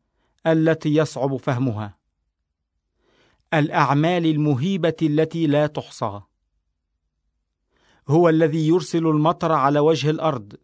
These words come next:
ويرسل المياه على وجه الحقول. يرفع المتضعين، ويحسن حال من سود الحزن حياتهم. هو الذي يحبط مؤامرات الماكرين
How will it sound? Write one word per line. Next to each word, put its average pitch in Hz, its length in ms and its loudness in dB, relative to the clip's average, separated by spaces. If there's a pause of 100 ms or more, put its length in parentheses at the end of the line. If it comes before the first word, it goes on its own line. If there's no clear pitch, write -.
(1000)
ويرسل 156 540 2
المياه 151 580 2
على 139 280 2
وجه 139 300 2
الحقول. 113 580 -8 (1500)
يرفع 151 440 2
المتضعين، 147 920 -2 (1120)
ويحسن 151 840 2
حال 175 440 0
من 147 220 0
سود 160 540 -2
الحزن 156 480 -2
حياتهم. 110 760 -6 (1300)
هو 165 200 4
الذي 160 360 2
يحبط 175 440 -2
مؤامرات 151 880 0
الماكرين 143 880 -2